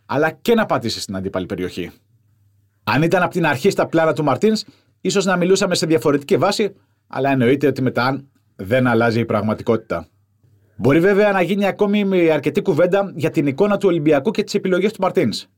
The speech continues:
Όπως για παράδειγμα, γιατί έκανε αλλαγή τον Βαλμπουενά στο ογδοηκοστό όγδοο λεπτό. Δυσκολεύομαι πολύ να πιστέψω ότι ο Γάλλος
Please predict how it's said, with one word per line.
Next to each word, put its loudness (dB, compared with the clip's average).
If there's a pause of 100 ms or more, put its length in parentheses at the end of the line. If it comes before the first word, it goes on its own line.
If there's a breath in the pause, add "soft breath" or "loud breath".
(260)
Όπως 0
για 2
παράδειγμα, 0 (420 soft breath)
γιατί 0
έκανε 0
αλλαγή 2
τον -2
Βαλμπουενά 2
στο -2
ογδοηκοστό 0
όγδοο 2
λεπτό. 2 (540)
Δυσκολεύομαι 2
πολύ 4
να -2
πιστέψω -6
ότι -2
ο 4
Γάλλος 0